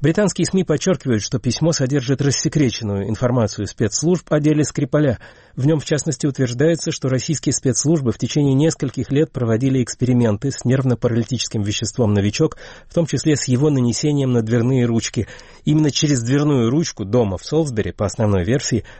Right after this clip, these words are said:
произошло отравление Скрипалей. Националист Александр Поткин, Белов, переведен из московского сизо под домашний арест.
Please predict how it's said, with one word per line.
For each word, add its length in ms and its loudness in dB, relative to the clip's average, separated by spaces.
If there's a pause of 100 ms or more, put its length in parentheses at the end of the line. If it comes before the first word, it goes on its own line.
произошло 460 2
отравление 720 0
Скрипалей. 540 -6 (920)
Националист 640 2
Александр 460 0
Поткин, 480 -4
Белов, 400 0
переведен 460 2
из 100 0
московского 560 0
сизо 400 0
под 320 -4
домашний 480 0
арест. 380 0